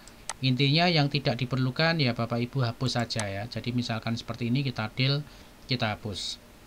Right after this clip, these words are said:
Oke, kemudian kita masuk di halaman ketiga ya, tambah halaman. Kemudian masuk kembali ke template-nya.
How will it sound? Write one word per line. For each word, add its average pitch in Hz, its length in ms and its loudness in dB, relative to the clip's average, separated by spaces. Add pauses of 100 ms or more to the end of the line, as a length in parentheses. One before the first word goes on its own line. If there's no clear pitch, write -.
(440)
Oke, 196 320 4 (160)
kemudian 190 880 6 (160)
kita 165 240 4
masuk 175 480 2
di 143 160 6 (2000)
halaman 143 320 8
ketiga 147 640 4 (480)
ya, 117 160 -2
tambah 117 320 2
halaman. 117 480 4 (1040)
Kemudian 127 480 4
masuk 143 320 4
kembali 131 400 4
ke 127 180 2 (460)
template-nya. 131 800 2